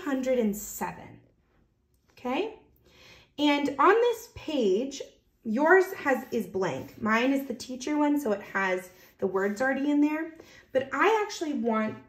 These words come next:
you to choose a certain word. Since we learned about instrument,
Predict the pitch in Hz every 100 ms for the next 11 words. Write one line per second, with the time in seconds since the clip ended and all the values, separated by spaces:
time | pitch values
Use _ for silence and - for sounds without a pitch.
0 | - - 226 226 220 185 - - 220 208
1 | 208 - - - 220 208 214 185 185 -
2 | - - _ - - - _ _ _ _
3 | _ - 269 262 247 320 403 415 240 269
4 | 254 226 - 214 190 - 220 226 - -
5 | 180 160 -